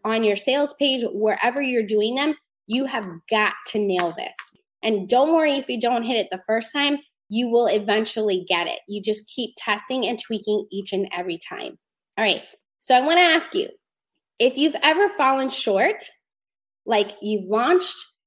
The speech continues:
and you heard crickets, which is it? Is it your offer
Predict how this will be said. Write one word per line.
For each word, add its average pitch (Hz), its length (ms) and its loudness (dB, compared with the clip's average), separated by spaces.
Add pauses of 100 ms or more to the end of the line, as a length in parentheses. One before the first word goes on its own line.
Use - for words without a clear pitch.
(140)
and 202 180 0
you 196 120 0
heard 240 340 -2
crickets, - 640 -6 (540)
which 233 260 4
is 202 160 2
it? - 140 -6 (160)
Is 202 160 -2
it - 180 -4
your 185 240 -4
offer 320 560 0